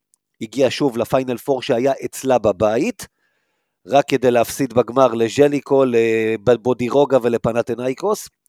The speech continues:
ולזרוק את הביתיות לפח, מה שאנחנו לא עשינו באלפיים וארבע, ומאז התפרקה כאמור באלפיים ושתיים שלוש, ירדה לגמרי מנכסיה,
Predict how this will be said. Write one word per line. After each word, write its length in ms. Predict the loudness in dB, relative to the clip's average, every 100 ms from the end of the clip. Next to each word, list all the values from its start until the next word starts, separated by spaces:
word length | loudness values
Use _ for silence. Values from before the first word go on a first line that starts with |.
| _ _ _ _ _
ולזרוק 460 | -8 -6 0 0 0
את 100 | -2
הביתיות 1040 | 0 0 -2 -4 -4 -2 -2 -4 -8 -4
לפח, 300 | -2 -2 -2
מה 80 | -6
שאנחנו 440 | -6 -6 -6 -6 -4
לא 100 | -4
עשינו 280 | -6 -10
באלפיים 360 | -8 -8 -6 -6
וארבע, 380 | -2 -2 0 0 -2 _ _ _ -6
ומאז 600 | -2 4 4 4 2 -12 _ _ _ _ _ -10
התפרקה 500 | -2 -2 2 2 4
כאמור 420 | 4 2 0 0
באלפיים 380 | 0 2 -2 -4
ושתיים 240 | -6 -6
שלוש, 280 | -6 -8 -8
ירדה 260 | -6 -2
לגמרי 340 | -2 -2 -4 -6
מנכסיה, 580 | -8 -10 -10 -8 -6